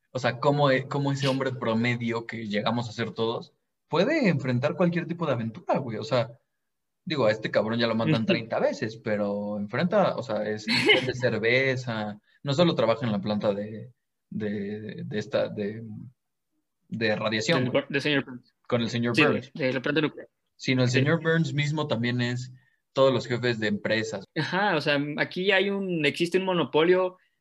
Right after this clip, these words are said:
Speaker 2: Hola, Carlos Slim. <laughs>
Speaker 1: Sí.
Speaker 2: Sí, o sea, el señor Burns representa la avaricia y lo que sí pasa, el gran monstruo capitalista es el señor Burns,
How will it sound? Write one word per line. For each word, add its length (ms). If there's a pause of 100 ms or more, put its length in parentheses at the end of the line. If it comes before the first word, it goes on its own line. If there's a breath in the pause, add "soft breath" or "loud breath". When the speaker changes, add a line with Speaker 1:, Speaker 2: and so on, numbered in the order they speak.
(440)
Speaker 2:
Hola, 320
Carlos 220
Slim. 240 (240)
<laughs> 480 (120)
Speaker 1:
Sí. 340
Speaker 2:
Sí, 140
o 80
sea, 300
el 120
señor 240
Burns 180
representa 960
la 160
avaricia 1000 (180)
y 180
lo 140
que 120
sí 160
pasa, 480
el 300
gran 680
monstruo 320
capitalista 760 (540)
es 140
el 80
señor 240
Burns, 260